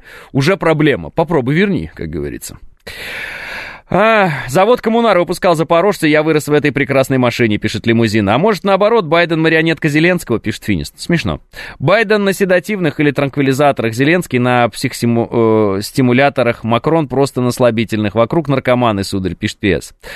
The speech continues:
Наткнулся на видео в Рутюбе, где бизнесмен Рыбаков говорит, что якобы пятнадцатого апреля в России будет дефолт, пишет Моня Шнайдер.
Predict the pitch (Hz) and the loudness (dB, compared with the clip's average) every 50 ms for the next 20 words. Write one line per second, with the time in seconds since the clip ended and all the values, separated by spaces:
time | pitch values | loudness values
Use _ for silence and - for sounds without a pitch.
0 | - - - - - - - - - 127 147 156 175 180 - - 226 226 208 - | -16 -16 -16 -16 -16 -14 -8 -2 0 0 2 2 0 -2 -2 -2 0 0 0 0
1 | 196 185 180 180 196 175 170 170 151 156 165 156 - - 214 196 175 151 131 151 | 0 0 2 2 2 2 0 0 2 0 0 0 0 -2 0 0 0 0 0 0
2 | 143 135 147 143 160 139 131 170 160 147 135 139 131 139 135 - 170 185 170 147 | -2 0 0 -2 -2 0 0 0 0 0 0 0 0 0 0 0 0 -2 0 0
3 | 135 139 139 139 - - 139 135 139 135 - 127 110 - - 131 131 123 - 123 | 0 0 0 0 -2 -2 0 0 0 0 -2 -6 -8 -4 -4 -4 -4 0 0 0
4 | 117 107 131 147 151 151 127 120 123 123 - 135 131 117 113 123 120 107 120 120 | 0 2 0 0 0 0 0 0 0 0 0 0 0 2 2 0 0 0 -2 -2
5 | - - 107 87 71 - - - 113 - - 104 120 117 117 113 110 110 - - | 0 0 0 0 -2 -4 -6 -6 -4 -4 -4 -2 0 2 2 2 0 -2 -2 -2
6 | 117 98 82 73 69 - - | -2 -2 -2 -2 -6 -10 -14